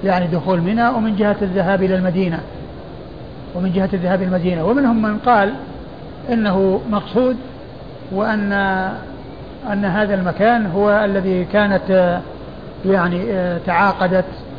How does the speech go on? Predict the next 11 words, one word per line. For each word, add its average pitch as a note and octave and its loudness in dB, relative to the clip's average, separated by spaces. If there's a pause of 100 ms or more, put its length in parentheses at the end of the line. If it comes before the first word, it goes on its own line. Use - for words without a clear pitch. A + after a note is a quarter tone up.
(540)
يعني F3+ 2 (100)
قريش F#3 2 (640)
على F#3 4
مقاطعة، F3 2 (460)
يعني E3+ -2
بني E3+ -2
هاشم، F3+ 0 (1080)
يعني، E3+ 0
آه، D3+ -4 (1160)
لما F#3 2
قاطعوهم، E3+ 0